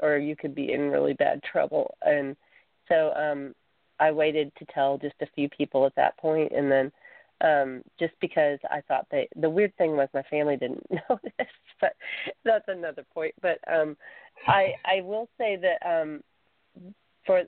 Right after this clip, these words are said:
to do, um, for me personally, that was a very great feat in a way. Um, looking back,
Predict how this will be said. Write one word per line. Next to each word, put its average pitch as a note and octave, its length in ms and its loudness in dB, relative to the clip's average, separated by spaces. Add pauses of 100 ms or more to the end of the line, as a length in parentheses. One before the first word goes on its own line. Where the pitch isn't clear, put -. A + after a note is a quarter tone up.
(240)
to F3 80 -8
do, E3+ 300 -6 (180)
um, D#3 340 0
for E3+ 100 4
me F#3 260 2 (160)
personally, G#3 420 0
that F#3+ 200 2
was D3+ 180 0
a D3+ 60 -2
very D3 400 0
great C#3+ 440 -2 (160)
feat D3+ 300 -2 (180)
in A#3 140 4
a A#3 80 6
way. A#3 320 2 (440)
Um, D#3+ 380 2 (380)
looking F#3 400 -2
back, D3+ 320 4